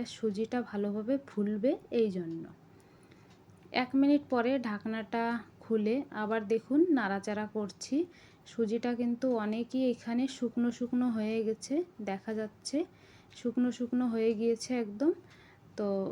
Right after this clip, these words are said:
বন্ধুরা, এই সময় আমি কি করব, গ্যাসের ফ্লেমটা বন্ধ করে দেব। আর দেখুন হাত দিয়ে এইভাবে দেখা যাচ্ছে যে একটা বল মতন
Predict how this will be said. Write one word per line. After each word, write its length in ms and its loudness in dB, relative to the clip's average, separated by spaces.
বন্ধুরা, 500 0
এই 160 2
সময় 400 2
আমি 180 2
কি 240 -2
করব, 280 -2
গ্যাসের 420 -2
ফ্লেমটা 480 -2
বন্ধ 340 2
করে 260 -6
দেব। 220 -10
আর 140 0
দেখুন 360 2
হাত 240 0
দিয়ে 260 4
এইভাবে 360 2
দেখা 320 -2
যাচ্ছে 440 -4
যে 140 2
একটা 420 -2
বল 280 6
মতন 340 4